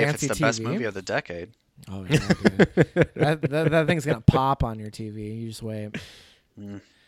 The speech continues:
Speaker 2: Although Amazon is stupid, you gotta make sure that you act, you watch the U H D version, 'cause Amazon still somehow separates, like, the U-, like, it doesn't autoplay the U H D version.
Speaker 1: Yeah.
Speaker 2: So stupid.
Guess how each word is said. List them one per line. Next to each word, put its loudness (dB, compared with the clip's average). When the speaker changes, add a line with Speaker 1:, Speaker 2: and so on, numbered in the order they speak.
Speaker 2:
Although 6
Amazon 4
is 0
stupid, -2
you -2
gotta 0
make -4
sure -2
that -4
you -4
act, -4
you -4
watch -2
the -4
U 2
H 2
D 0
version, -4
'cause -16
Amazon -2
still 4
somehow -2
separates, 0
like, -6
the 0
U-, 0
like, 2
it 6
doesn't 4
autoplay 4
the 0
U 0
H 0
D -4
version. -4
Speaker 1:
Yeah. -10
Speaker 2:
So -2
stupid. -10